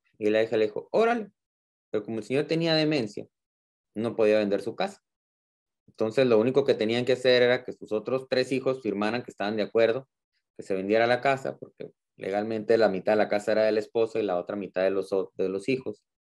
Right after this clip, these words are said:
Entonces, ya hubieran podido vender su casa. Pero no, está muy bien ubicada la casa, ¿cómo la van a vender?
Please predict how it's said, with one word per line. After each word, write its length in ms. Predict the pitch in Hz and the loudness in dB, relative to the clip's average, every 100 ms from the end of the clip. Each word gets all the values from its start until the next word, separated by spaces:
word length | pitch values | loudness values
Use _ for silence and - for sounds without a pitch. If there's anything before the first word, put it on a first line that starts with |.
| _ _ _ _ - | _ _ _ _ -10
Entonces, 460 | 92 113 117 135 | -4 -2 2 4
ya 160 | 135 170 | 4 6
hubieran 260 | 147 143 139 | 6 4 4
podido 220 | 120 127 | 6 6
vender 240 | 113 113 | 6 4
su 140 | 123 127 | 2 0
casa. 320 | 156 156 - _ _ _ _ _ _ _ - | 0 -2 -12 _ _ _ _ _ _ _ 4
Pero 260 | 110 110 | 6 6
no, 380 | 104 107 160 220 | 4 2 2 -2
está 220 | - 131 | -4 -6
muy 140 | 139 143 | -2 -2
bien 140 | 147 | -2
ubicada 360 | 151 113 120 127 | -2 -2 0 0
la 140 | 101 | -2
casa, 380 | 104 131 - 180 | -4 -4 -4 -10
¿cómo 220 | 147 147 | -8 -4
la 80 | 139 | -2
van 140 | 127 | -2
a 60 | 143 | -2
vender? 360 | 127 113 165 | -2 -4 -6